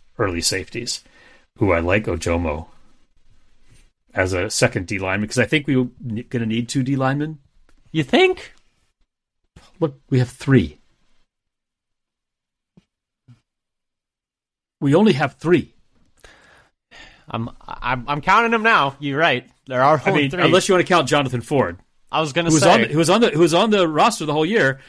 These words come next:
Speaker 1: was not active for a single game.
Speaker 2: And
Speaker 1: We have
Speaker 2: still
Speaker 1: three
Speaker 2: contri-, still contributed
Speaker 1: we
Speaker 2: more
Speaker 1: have
Speaker 2: than, than Sean Ryan.
Speaker 1: <laughs> Than Sean Ryan. We have three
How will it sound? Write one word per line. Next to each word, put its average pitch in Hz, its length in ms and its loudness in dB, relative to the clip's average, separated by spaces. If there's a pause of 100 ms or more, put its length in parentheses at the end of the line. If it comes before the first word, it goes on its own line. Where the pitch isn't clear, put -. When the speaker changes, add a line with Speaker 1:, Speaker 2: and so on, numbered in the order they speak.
(180)
Speaker 1:
was 120 240 0
not 143 340 0
active 139 400 0
for 147 240 -6
a - 60 -12
single - 260 0
game. 113 400 0 (960)
Speaker 2:
And 117 180 -4
Speaker 1:
We 135 80 2
have 131 60 4
Speaker 2:
still 127 140 2
Speaker 1:
three 175 260 2
Speaker 2:
contri-, 131 180 -2
still 156 240 0
contributed 131 580 -4
Speaker 1:
we 147 100 4
Speaker 2:
more - 80 4
Speaker 1:
have 147 160 2
Speaker 2:
than, 95 340 -6 (280)
than 110 200 -4
Sean 110 240 -2
Ryan. 85 380 -6
Speaker 1:
<laughs> - 100 -20
Than 170 140 0
Sean 131 220 -10
Ryan. - 200 -4 (1300)
We 139 100 2
have 139 200 2
three 190 540 0